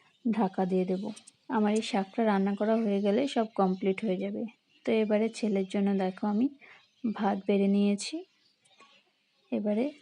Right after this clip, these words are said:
থালাটা আমি সাজিয়ে দিই ওকে। প্রথম শাকটা দিয়ে দিলাম, এবারে আমি আলু ভাজা দিলাম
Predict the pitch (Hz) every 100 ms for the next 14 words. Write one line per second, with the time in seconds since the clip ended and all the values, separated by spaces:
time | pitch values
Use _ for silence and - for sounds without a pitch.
0 | - 214 202 214 220 214 214 226 190 202
1 | 202 196 208 202 285 311 _ _ _ _
2 | - 220 - 220 - _ - 208 196 -
3 | 214 214 196 214 240 330 - _ _ _
4 | _ _ 233 208 202 220 220 254 539 -
5 | - - - 202 196 202 202 208 196 202
6 | 247